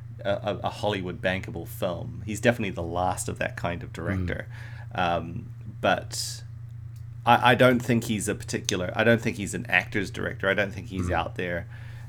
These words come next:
Speaker 1: um, getting, getting these, these intimate performances from people. He's no Darren Ar-, Aronal-,
Speaker 2: Mm.
Speaker 1: Ar-, Aronofsky? Aronofsky?
Speaker 2: Aronofsky.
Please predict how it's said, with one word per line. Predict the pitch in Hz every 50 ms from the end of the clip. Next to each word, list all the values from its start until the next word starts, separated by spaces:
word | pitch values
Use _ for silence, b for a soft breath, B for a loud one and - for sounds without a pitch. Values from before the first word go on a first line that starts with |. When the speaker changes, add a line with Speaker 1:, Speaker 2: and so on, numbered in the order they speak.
| B - -
Speaker 1:
um, | 90 92 90 87 85 87 82
getting, | - 107 95 95 87 85 85 82 82 - - - - - -
getting | - 110 95 98 90 87
these, | 90 90 82 76 - - - 92
these | 104 101 90 - - - - - - -
intimate | 117 110 104 - 104 92 92 90 -
performances | - - - 101 104 101 107 104 - - 92
from | - - 92 90
people. | 87 98 90 85 92 101
He's | 104 104
no | 120 120 110 98
Darren | 85 - - 98 95 92 92 90 - -
Ar-, | 90 92 87 85 85 - - -
Aronal-, | 98 95 87 87 87 90 92 - - - -
Speaker 2:
Mm. | 104 101
Speaker 1:
Ar-, | 98 98 95 95 92 - -
Aronofsky? | 98 95 90 - - 107 110 113 - - - 139 147 151 - 113
Aronofsky? | 110 107 104 107 113 117 - - - - 143 147 147 -
Speaker 2:
Aronofsky. | - 117 110 107 98 98 95 - - - 131 123